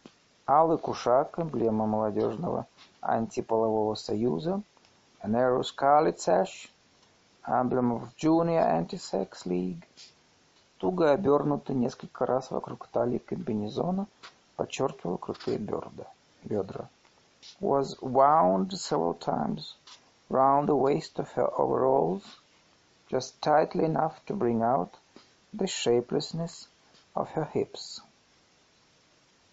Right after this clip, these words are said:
Shapeliness of her hips. Уинстон с первого взгляда не взлюбил её. Winston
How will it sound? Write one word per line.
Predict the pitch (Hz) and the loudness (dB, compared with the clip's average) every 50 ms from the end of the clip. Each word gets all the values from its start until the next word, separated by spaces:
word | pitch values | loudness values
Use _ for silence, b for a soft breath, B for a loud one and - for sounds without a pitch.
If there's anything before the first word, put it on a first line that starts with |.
| _ _ _ _ _ _ _ _ _ _ _ _ - - - | _ _ _ _ _ _ _ _ _ _ _ _ -20 -20 -12
Shapeliness | - - 127 107 98 - 95 92 87 80 - - - - | -4 -2 0 0 0 -2 -4 -6 -6 -6 -8 -10 -10 -10
of | - - | -10 -10
her | - - - - | -8 -10 -10 -8
hips. | - - - - - - - - _ _ _ _ - - _ - - _ _ _ - _ _ _ _ _ _ - - _ _ _ - _ _ - - | -10 -12 -12 -12 -16 -16 -18 -18 _ _ _ _ -20 -20 _ -20 -20 _ _ _ -20 _ _ _ _ _ _ -20 -20 _ _ _ -20 _ _ -8 -4
Уинстон | 196 175 175 185 185 - - - 175 170 170 | 0 0 2 0 0 -2 0 0 0 0 0
с | - - | -2 -4
первого | - - 147 156 151 | -2 0 2 2 2
взгляда | 147 151 151 127 113 107 107 110 117 143 143 139 - _ _ _ _ _ _ _ _ _ _ _ _ _ _ | 2 2 2 2 2 4 4 2 0 -2 -4 -6 -10 _ _ _ _ _ _ _ _ _ _ _ _ _ _
не | - - 127 131 | -6 -4 -2 -2
взлюбил | 143 165 180 185 160 156 67 60 57 | -2 -2 -2 -2 -4 -4 -8 -10 -12
её. | 53 50 50 50 50 50 - - - _ - - _ _ _ _ _ _ _ _ _ _ _ _ _ _ _ _ - | -14 -16 -18 -18 -18 -16 -16 -16 -18 _ -20 -20 _ _ _ _ _ _ _ _ _ _ _ _ _ _ _ _ -6
Winston | 196 180 - - - 165 165 156 - 156 | -6 -6 -6 -6 -6 -4 -2 -2 -2 -4